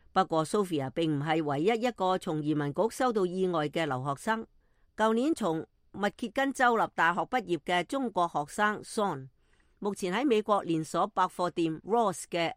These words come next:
三藩市灣區辦公室工作。統計專業嘅 Son 在校期間副修咗電腦，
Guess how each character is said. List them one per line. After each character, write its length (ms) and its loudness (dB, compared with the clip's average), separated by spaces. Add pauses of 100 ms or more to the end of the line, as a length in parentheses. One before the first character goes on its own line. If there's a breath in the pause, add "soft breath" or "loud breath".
三 280 2
藩 180 -2
市 160 -6
灣 280 2
區 220 0
辦 220 0
公 140 -8
室 280 -6
工 200 -2
作。 260 -8 (460)
統 180 0
計 180 4
專 200 0
業 140 2
嘅 120 -4
Son 500 0
在 320 0
校 200 0
期 220 -6
間 380 0
副 240 -2
修 280 4
咗 240 2
電 220 -2
腦， 240 -6